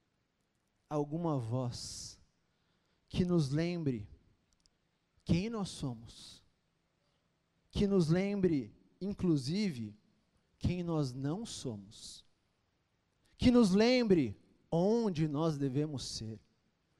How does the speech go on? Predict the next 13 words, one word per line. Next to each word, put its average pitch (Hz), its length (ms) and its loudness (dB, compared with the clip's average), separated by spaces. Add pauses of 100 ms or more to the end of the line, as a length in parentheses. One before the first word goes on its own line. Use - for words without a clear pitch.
(220)
que 240 160 4
nos 233 200 8
lembre 220 520 4 (140)
onde 247 500 8
nós 202 400 4
não 190 380 0
devemos 165 600 2
ser. 123 360 -12 (1700)
Porque 196 380 6
nós 190 800 4 (1040)
escutamos 180 760 0
muitas 160 460 -4
vozes 120 880 -4